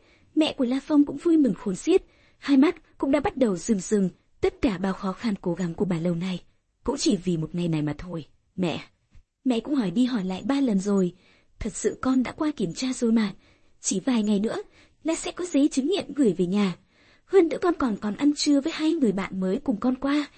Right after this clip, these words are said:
kiểm tra buổi sáng nữa cơ." La Phong cười nói, "Sao hả mẹ? Vậy điện thoại cho ba." "Vâng, mẹ yên tâm."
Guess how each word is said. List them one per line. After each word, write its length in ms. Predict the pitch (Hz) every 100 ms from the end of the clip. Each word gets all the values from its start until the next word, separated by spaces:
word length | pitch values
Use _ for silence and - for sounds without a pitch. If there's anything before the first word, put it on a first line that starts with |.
| - _ -
kiểm 180 | 277 185
tra 220 | 285 285
buổi 140 | 180
sáng 300 | - 208 190
nữa 100 | - -
cơ." 200 | 294 254 - _ _ _ _ -
La 180 | 208
Phong 200 | 214 220
cười 160 | 202 202
nói, 340 | 175 175 175 -
"Sao 220 | - - 202
hả 160 | 196
mẹ? 220 | 170 185 - - _ -
Vậy 120 | 277
điện 160 | 262 277
thoại 160 | 277
cho 120 | - 277
ba." 360 | 262 254 247 _ _
"Vâng, 280 | 202 269 277 - -
mẹ 140 | 240
yên 200 | - 240
tâm." 240 | 240 226